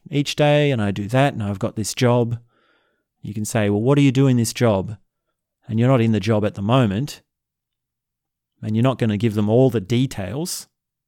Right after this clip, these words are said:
You're just gonna say generally what you do in the job. And the same thing applies to being and "I am not,"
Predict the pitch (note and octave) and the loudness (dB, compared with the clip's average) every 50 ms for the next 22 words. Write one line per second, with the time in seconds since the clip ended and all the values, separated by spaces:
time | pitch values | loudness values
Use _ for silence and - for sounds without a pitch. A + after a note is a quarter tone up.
0 | _ _ - A#2+ A#2 B2 B2 - - B2 A2+ A2 - - C3 A2+ A#2 A2+ A2 B2 | _ _ -10 -8 -6 -6 -4 -2 0 0 0 0 0 0 0 0 0 0 2 2
1 | C#3 D3+ D#3+ D#3 C#3 A#2+ G2+ F#2+ - - - - _ _ _ _ _ _ _ _ | 4 4 4 4 2 0 -2 -4 -8 -10 -16 -20 _ _ _ _ _ _ _ _
2 | _ _ _ _ _ _ _ _ _ _ - A#2+ A#2 A2 - A2+ A2 A2 G2 A2 | _ _ _ _ _ _ _ _ _ _ -8 -8 -6 -4 -2 -2 -2 0 0 0
3 | A2+ A2 G#2 G2+ G2 F#2+ - _ _ _ _ _ _ - A#2+ G#2+ G#2+ G#2 F#2+ F#2+ | 2 2 2 0 -2 -4 -8 _ _ _ _ _ _ -4 -2 0 0 0 -2 -2
4 | A2 G#2 G2 F#2+ G2+ A2 - - - _ _ _ _ _ _ _ _ _ _ _ | -2 -2 -2 -4 -6 -8 -12 -18 -20 _ _ _ _ _ _ _ _ _ _ _
5 | _ _ _ _ _ _ _ _ _ _ _ _ _ _ _ _ _ _ _ _ | _ _ _ _ _ _ _ _ _ _ _ _ _ _ _ _ _ _ _ _
6 | _ _ _ _ _ _ _ _ _ _ _ - C#3 D3 - F3 F3+ F3+ E3 - | _ _ _ _ _ _ _ _ _ _ _ -6 -6 -2 0 2 2 2 4 4
7 | E3+ D#3+ D3+ - - E3+ E3 D3+ C3 - - - B2 A2+ G#2+ - _ - B2 G#2+ | 2 2 2 2 2 2 4 4 2 0 0 0 2 2 0 -2 _ -6 -6 -2
8 | - A#2+ A2+ A2+ G#2+ G#2 A2 B2+ D3+ E3+ D#3 _ _ _ _ _ _ _ _ - | 0 2 2 2 2 2 0 0 -2 -4 -6 _ _ _ _ _ _ _ _ -6
9 | G#2 G#2 G#2 G2 G2 - - - A2+ A2 A2+ A2+ G#2 G2+ G2+ G#2 G#2 G#2 A2 C3+ | -4 -2 -2 -2 -4 -6 -6 -4 -2 0 0 2 0 0 0 0 2 2 2 0
10 | C3+ - - - | 0 -4 -8 -14